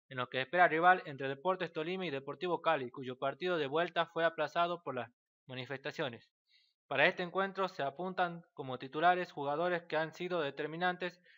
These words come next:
en el buen momento del club bo-, bogotano, como el extremo Daniel Mantilla, el central John García y los laterales Walmer Pacheco y Amairú Tora-, Torralbo. Igualmente aparecen el goleador Diego Gerazo y el centrocampista uruguayo Pablo Lima,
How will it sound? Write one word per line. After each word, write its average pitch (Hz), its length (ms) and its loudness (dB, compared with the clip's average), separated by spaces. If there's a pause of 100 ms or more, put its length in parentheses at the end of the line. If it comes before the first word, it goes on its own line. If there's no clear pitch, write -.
(140)
en 135 100 -8
el 131 120 -4
buen 175 200 0
momento 180 480 -2
del 135 160 -2
club 165 180 -6
bo-, 151 220 -4
bogotano, 143 640 -4 (320)
como 131 220 -6
el 131 80 -2
extremo 175 500 -2
Daniel 160 300 -2
Mantilla, 180 640 0
el 143 120 -6
central 170 540 -4
John 165 300 -2
García 180 640 0
y - 60 -8
los 131 100 0
laterales 160 500 0
Walmer 175 560 2
Pacheco 185 640 -4
y 131 280 -8 (260)
Amairú 151 640 0 (320)
Tora-, 156 460 2
Torralbo. 143 500 2 (400)
Igualmente 190 480 2
aparecen 180 460 2
el 131 100 -4
goleador 156 380 0
Diego 170 320 0
Gerazo 170 560 0 (280)
y 135 100 -8
el 127 60 -4
centrocampista 147 680 -4
uruguayo 175 500 0
Pablo 170 260 4
Lima, 147 360 -6